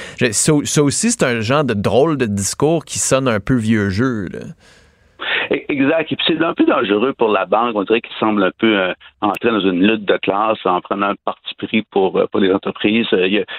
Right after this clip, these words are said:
Speaker 2: il y a plusieurs articles qui ont été écrits là-dessus, là. Je suis pas le, je suis pas le seul qui en a. Dans, dans le, dans le Financial Post, il y en a un ce matin aussi dans le Toronto Star qui fait un peu le même point de ce que vous dites, que dans le fond, on a tendance à vouloir tasser, euh, euh,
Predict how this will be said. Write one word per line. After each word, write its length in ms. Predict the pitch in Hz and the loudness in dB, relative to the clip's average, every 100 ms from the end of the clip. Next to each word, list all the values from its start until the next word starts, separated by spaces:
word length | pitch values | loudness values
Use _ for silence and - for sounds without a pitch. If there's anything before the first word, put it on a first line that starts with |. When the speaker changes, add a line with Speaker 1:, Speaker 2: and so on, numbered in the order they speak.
| - | -6
Speaker 2:
il 40 | |
y 40 | |
a 20 | 110 | -4
plusieurs 340 | 120 135 131 | -2 0 0
articles 340 | 117 - 113 107 | -2 -2 -4 -2
qui 100 | 95 | -4
ont 80 | |
été 160 | 87 92 | -2 -4
écrits 240 | - - | -4 -4
là-dessus, 340 | 98 87 - 117 | -2 -2 -2 -2
là. 80 | 101 | -2
Je 40 | |
suis 100 | 90 | -4
pas 120 | - 92 | -2 0
le, 100 | 85 | 0
je 60 | |
suis 100 | - | -2
pas 120 | 104 | -2
le 120 | 98 87 | -2 -2
seul 200 | 101 98 | -2 -2
qui 100 | 92 | -4
en 80 | 92 | -4
a. 60 | - | 0
Dans, 180 | 110 104 | 2 2
dans 100 | 95 | 2
le, 340 | 98 95 - 110 | 2 0 0 -2
dans 100 | 101 | 0
le 120 | 101 | 0
Financial 440 | - 110 104 107 92 - | 0 -2 0 0 -4 -2
Post, 300 | 104 117 - - - | 0 0 -4 -14 -4
il 40 | 104 | 0
y 20 | |
en 80 | 98 | 2
a 40 | |
un 140 | 117 | 2
ce 100 | 120 | 0
matin 220 | 95 92 110 | -2 -2 -2
aussi 260 | 98 101 - | -2 -6 -4
dans 100 | 92 | 0
le 160 | 87 | 0
Toronto 460 | - 90 98 92 87 | 0 0 0 -2 -2
Star 320 | - 101 107 - - - | -2 -2 -2 -4 -14 -12
qui 80 | - | -4
fait 80 | |
un 100 | 104 | -2
peu 120 | 98 120 | 0 0
le 60 | 107 | 0
même 200 | 98 82 | 0 -2
point 260 | - 110 | -2 0
de 80 | 104 | 0
ce 80 | - | 0
que 80 | 95 | -2
vous 180 | 80 | -2
dites, 200 | 80 98 | -4 -4
que 100 | - | -2
dans 140 | 90 85 | -4 -4
le 80 | - | -6
fond, 260 | - 101 101 - - - | -2 0 -2 -6 -14 -6
on 100 | 90 | -2
a 100 | 87 | 0
tendance 500 | - 92 87 98 95 | 0 0 2 0 0
à 40 | 92 | -2
vouloir 380 | 85 87 90 | 2 2 2
tasser, 600 | - 82 78 - 98 90 85 - - - - | 0 -2 -2 -2 0 0 -2 -4 -16 -20 -6
euh, 440 | - 50 50 - - - - - | -2 -2 -2 -4 -6 -12 -20 -8
euh, 60 | - | -4